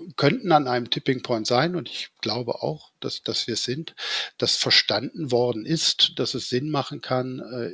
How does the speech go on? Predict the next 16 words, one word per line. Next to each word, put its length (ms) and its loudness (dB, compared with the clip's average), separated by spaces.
in, 200 -10
in 260 -12
Krisensituationen 1200 -4
Mitarbeiter 600 0
zu 220 -4
halten, 580 0
äh, 280 -6
Möglichkeiten 920 0
zu 200 -4
finden, 500 -4
wie 160 -8
Sabbaticals 1120 -4
oder 260 -2
Ähnliches, 760 -2
äh, 320 -2
d-, 100 -6